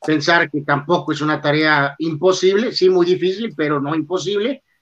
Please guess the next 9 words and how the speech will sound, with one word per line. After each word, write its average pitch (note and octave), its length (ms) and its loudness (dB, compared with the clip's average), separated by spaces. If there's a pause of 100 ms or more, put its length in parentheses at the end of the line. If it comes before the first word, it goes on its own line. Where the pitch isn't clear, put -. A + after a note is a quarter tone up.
(260)
eh, D3+ 280 2
sobre D#3 240 0
todo F3+ 220 4
si E3 120 -2
México D#3+ 420 -2
presenta D3 460 -4
su C#3 140 -6
mejor C#3 420 -4 (100)
versión, D3 720 -2